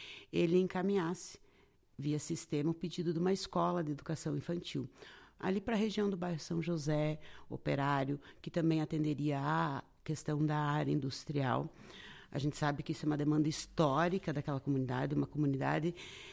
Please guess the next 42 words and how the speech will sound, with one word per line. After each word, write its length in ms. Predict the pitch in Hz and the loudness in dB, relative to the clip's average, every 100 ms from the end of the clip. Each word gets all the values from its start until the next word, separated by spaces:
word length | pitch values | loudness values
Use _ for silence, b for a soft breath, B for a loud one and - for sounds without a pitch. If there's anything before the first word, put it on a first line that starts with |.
| B - | B -20
que 420 | - 170 156 156 - - | -4 4 6 4 0 -6
tem 160 | - 160 | 0 2
tantos 500 | 160 175 180 185 139 | 4 2 2 -2 4
anos, 320 | 165 190 156 | 6 6 4
um 120 | 165 | 2
dos 160 | 165 180 | 2 0
primeiros 580 | 139 143 147 165 165 139 | 0 2 4 4 0 -4
bairros, 440 | 123 117 151 147 | -4 -2 -2 -4
se 180 | - 139 | -8 -10
tu 80 | 135 | -8
for 220 | - 143 | -2 0
analisar, 520 | 143 147 143 139 127 | 2 2 0 0 0
da 120 | 139 143 | 0 -2
cidade, 560 | - 139 127 143 156 - B B B | -2 -2 0 0 -4 -8 B B B
e 60 | |
não 180 | 190 233 | 0 0
tem 280 | 240 196 208 | 0 0 0
uma 160 | 214 185 | 0 0
escola 400 | - 175 170 175 | -2 -2 0 0
modelo. 500 | 175 160 151 127 127 B B B B B B B B | 0 0 0 -2 -4 B B B B B B B B
O 80 | |
prefeito 400 | - 190 190 165 | -6 0 2 0
cadastrou. 640 | - 147 165 - 175 156 185 - - - - - | 0 -2 -2 -2 -2 -2 -4 -12 -20 -20 -20 -2
Na 120 | 160 156 | 0 2
nossa 260 | 156 165 | 0 -4
primeira 400 | - 165 165 185 | 0 4 4 4
viagem 600 | 175 175 151 151 151 156 | 0 0 0 0 0 0
a 60 | 151 | 0
Brasília, 540 | 135 147 135 143 147 | 0 -2 0 0 2
no 120 | 165 147 | 2 4
mês, 260 | 143 143 | 2 0
final 220 | - 165 | -2 -2
do 40 | 165 | 0
mês 200 | 180 165 | -2 -2
de 60 | |
março, 500 | 160 139 147 190 - | -2 0 0 -2 -4
se 100 | 151 | -6
eu 60 | 151 | -2
não 60 | 151 | 0
me 80 | |
engano, 220 | 139 151 156 | 0 0 0
abril, 480 | 139 139 151 165 | 0 0 2 0